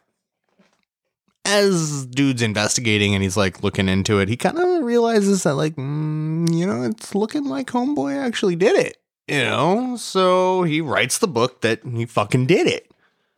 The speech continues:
'Cause that's what he found and that's what he, that, he fucking did it, all right? So, anyway, you can look into that controversy, you can look into the book and the series, and then I think they did a movie or whatever.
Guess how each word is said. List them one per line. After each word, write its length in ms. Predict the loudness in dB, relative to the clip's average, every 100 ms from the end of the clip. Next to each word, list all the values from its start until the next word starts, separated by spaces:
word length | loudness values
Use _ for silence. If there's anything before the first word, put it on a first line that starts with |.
| _ _ _ -20 -20 _ -8
'Cause 180 | -6
that's 260 | -2 -2 -2
what 80 | -2
he 140 | -2
found 380 | 0 0 2 2
and 140 | 4
that's 220 | 2 0 -2
what 120 | -4
he, 120 | -6 -14 -18 -12
that, 340 | -12 -12 -20 -20 -20 -20 _
he 80 | -4
fucking 280 | -2 2 2
did 200 | 2 0
it, 100 | -10 _ -4
all 100 | 0
right? 280 | 2 0 -4 -16 _ _ _ _ _ _ _ _ _ _ _ _ _ -10
So, 440 | -2 -2 -2 -6 -12 -8
anyway, 340 | 0 4 4
you 140 | 4 4
can 160 | 2
look 120 | 2 2
into 220 | 2 4
that 260 | 4 2
controversy, 720 | 2 0 0 2 2 2 0 0
you 140 | 0
can 120 | -2
look 160 | -2 -4
into 160 | -4 -4
the 80 |
book 320 | 0 2 2 0
and 120 | -2
the 40 |
series, 520 | 2 4 4 4 2
and 160 | 0 2
then 140 | 0
I 40 | 0
think 260 | -2 -2
they 100 | 0
did 140 | 0 -2
a 40 |
movie 400 | -2 -2 -2 -4
or 120 | -4
whatever. 500 | -4 -4 -4 -6 -10